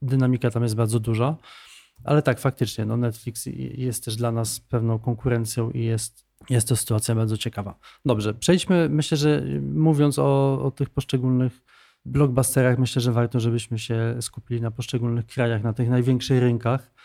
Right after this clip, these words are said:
E, zacznijmy może od Chin, dlatego że Chiny są, jak wiadomo, od lat drugim największym rynkiem kinowym na świecie.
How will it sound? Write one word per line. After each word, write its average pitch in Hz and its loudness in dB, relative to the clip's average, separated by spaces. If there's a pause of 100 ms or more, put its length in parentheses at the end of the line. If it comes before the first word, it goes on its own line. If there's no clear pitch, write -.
(360)
E, 120 0
zacznijmy 143 4
może 131 4
od 127 0
Chin, 123 0 (200)
dlatego 117 -4
że 117 -2
Chiny 120 -2 (180)
są, 117 0 (460)
jak 123 2
wiadomo, 120 2
od - -10
lat 123 0
drugim 127 2
największym 123 2
rynkiem 117 -2
kinowym 117 0
na 117 2
świecie. 113 -4